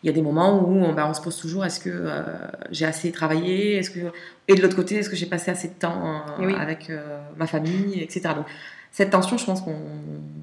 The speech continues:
Speaker 1: enfin en tout cas moi je l'ai toujours aujourd'hui.
Speaker 2: Et comment tu, c'est quoi tes petites, euh, tes petites astuces pour pouvoir, euh, détensionner tout ça ou, euh, rééquilibrer tout ça ?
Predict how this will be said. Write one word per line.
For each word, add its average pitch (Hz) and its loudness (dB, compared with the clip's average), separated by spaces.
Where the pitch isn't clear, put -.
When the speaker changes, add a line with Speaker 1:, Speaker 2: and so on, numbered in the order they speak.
Speaker 1:
enfin 170 0
en 160 6
tout - -6
cas 226 10
moi - 10
je 190 6
l'ai 202 4
toujours 190 -2
aujourd'hui. - -6
Speaker 2:
Et 180 -4
comment 180 2
tu, 170 2
c'est - -8
quoi 202 4
tes 196 -2
petites, 175 -4
euh, 156 -2
tes 170 -2
petites 170 -2
astuces - 0
pour - -14
pouvoir, 160 0
euh, 147 0
détensionner 175 2
tout 180 -6
ça 190 2
ou, 160 2
euh, 151 -4
rééquilibrer 170 0
tout 170 -14
ça ? - -10